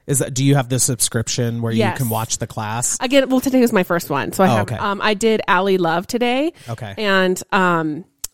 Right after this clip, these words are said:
Speaker 2: her thing that she said that I loved this, and I hate when people, like, are obsessed with their Peloton. I promise I'm gonna try not to be this girl. I
Speaker 1: <laughs>
Speaker 2: hate when people are like, "Well, in my Peloton class today,"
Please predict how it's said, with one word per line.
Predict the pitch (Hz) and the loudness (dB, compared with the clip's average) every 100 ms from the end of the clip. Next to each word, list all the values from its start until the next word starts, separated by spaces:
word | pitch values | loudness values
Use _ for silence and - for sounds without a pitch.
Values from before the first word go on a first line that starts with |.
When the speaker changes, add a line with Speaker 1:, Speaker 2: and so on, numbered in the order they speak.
| _ _ - - - | _ _ -12 -12 -8
Speaker 2:
her | 202 - 226 190 - _ | -8 0 2 0 -6 _
thing | 262 254 269 | -2 0 0
that | 233 - | -2 -4
she | 226 | -6
said | 202 185 170 165 - | -2 0 0 -2 -6
that | 196 - | -4 0
I | 190 | 2
loved | 185 165 - | 2 -2 -2
this, | 160 160 | -6 -4
and | 180 | -2
I | 190 | -4
hate | - - 170 170 - - | -6 -8 -6 -6 -10 -10
when | 175 | -8
people, | 156 160 156 | -8 -8 -6
like, | 151 147 156 - | -4 -6 -8 -8
are | 185 | -8
obsessed | 160 - 147 | -8 -8 -8
with | - | -8
their | 147 | -10
Peloton. | - 151 151 165 160 | -8 -8 -6 -6 -6
I | 170 | -6
promise | - - 156 160 - | -8 -8 -6 -6 -6
I'm | |
gonna | 165 156 | -6 -8
try | - 147 | -6 -6
not | 135 - | -6 -8
to | - | -10
be | 113 | -12
this | 104 - | -10 -10
girl. | - 95 - | -10 -12 -4
I | 185 - - | -4 -4 -6
Speaker 1:
<laughs> | 131 - - | -8 -8 -6
Speaker 2:
hate | - 240 233 | -4 -2 -2
when | 240 | -4
people | 233 262 226 | -4 -4 -4
are | |
like, | 208 214 | -4 -4
"Well, | 240 | -6
in | - 320 | -6 -6
my | 277 | -6
Peloton | - 285 359 262 185 190 | -6 -6 -6 -6 -6 -6
class | 175 185 | -10 -12
today," | - 180 160 | -12 -10 -8